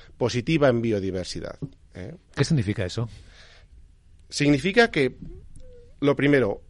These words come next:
Speaker 1: hemos desarrollado un, un, un, una metodología de evaluación de nuestros impactos. Cuando uno quiere decir que es positivo o es neutro o es negativo, lo primero que tienes que hacer es poder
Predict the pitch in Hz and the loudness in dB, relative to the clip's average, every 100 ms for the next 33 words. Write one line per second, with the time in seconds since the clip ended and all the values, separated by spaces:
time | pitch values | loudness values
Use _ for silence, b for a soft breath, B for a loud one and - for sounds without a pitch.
0 | - - - 151 208 214 196 175 170 175 | -12 -6 0 2 4 2 2 2 2 2
1 | - 180 165 165 156 160 - 160 160 151 | 0 0 0 2 2 0 0 2 4 2
2 | 147 135 123 117 117 - - - - - | 2 0 -2 -6 -10 -16 -18 -18 -8 4
3 | 175 185 170 151 - 180 175 127 113 104 | 6 6 6 4 4 6 6 6 4 2
4 | 98 - 180 147 113 110 101 107 104 117 | -2 4 6 6 2 -2 -4 -6 -4 -6
5 | 113 - 113 131 170 156 165 156 156 131 | -6 -8 -4 0 0 0 -2 -2 -4 -6
6 | 127 131 110 113 151 123 117 110 147 123 | -4 -4 -4 -2 -2 -2 -2 0 -2 -2
7 | 107 117 123 120 131 143 B B - 101 | -6 -2 -4 -4 -4 -6 B B -10 -4
8 | 117 131 143 135 127 143 90 143 123 165 | -2 0 0 2 0 0 -2 0 0 0